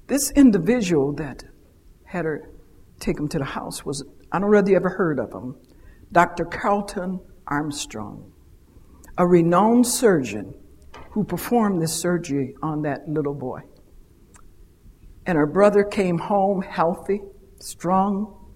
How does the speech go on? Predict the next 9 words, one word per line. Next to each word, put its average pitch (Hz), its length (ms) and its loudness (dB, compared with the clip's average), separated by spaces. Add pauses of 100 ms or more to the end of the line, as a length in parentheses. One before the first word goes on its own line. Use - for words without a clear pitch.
(120)
revived, 175 640 2
restored 208 720 2 (260)
to 175 80 -4
new 202 220 4
health. - 520 -10 (1300)
That's 208 320 -4
what 143 200 -2
love 170 520 2 (1120)
is. - 720 0